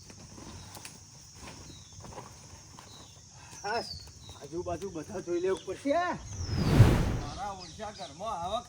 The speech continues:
Speaker 2: થતી હોય એટલે હના સમાચાર પોકાલે કે ટાઈમ થઈ ગયો છે. આ તો આપણે જ જાતે આવવું પડે. કાલનો એકેય લમણો કરવા આવ્યો નહીં.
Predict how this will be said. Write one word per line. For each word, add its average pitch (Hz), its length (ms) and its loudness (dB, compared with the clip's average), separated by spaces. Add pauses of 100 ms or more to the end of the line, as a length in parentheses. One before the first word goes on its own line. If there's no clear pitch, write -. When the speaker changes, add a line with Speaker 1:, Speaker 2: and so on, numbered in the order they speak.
Speaker 2:
થતી 196 240 -10
હોય 254 260 2 (300)
એટલે 226 200 -2
હના 277 360 4
સમાચાર 262 540 4
પોકાલે 262 360 2
કે 277 120 0
ટાઈમ 247 400 2
થઈ 240 220 -2
ગયો 269 200 6
છે. 277 160 4 (300)
આ 208 80 -2
તો 277 140 0
આપણે 269 360 6
જ - 80 -2
જાતે 285 280 4
આવવું 302 340 4
પડે. 294 260 10 (400)
કાલનો 220 380 6
એકેય 285 360 4
લમણો 240 320 8
કરવા 294 380 10
આવ્યો 294 200 12
નહીં. 311 400 12